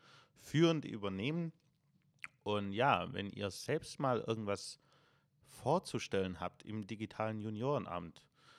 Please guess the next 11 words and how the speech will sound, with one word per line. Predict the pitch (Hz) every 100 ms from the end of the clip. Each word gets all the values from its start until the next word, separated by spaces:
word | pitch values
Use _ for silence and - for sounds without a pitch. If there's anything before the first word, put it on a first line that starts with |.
| -
spannende | - - - 139 147
Projekte | 139 120 123 139 110
aus | 98 -
eurem | 107 101 95
Kreis, | 101 131 107 -
irgendwelche | - 107 104 101
Veranstaltungen, | - 92 - 131 139 131 143 - 92 90
die | 90
ihr | 92
bewerben | 82 87 90 90 95
wollt, | 92 131 -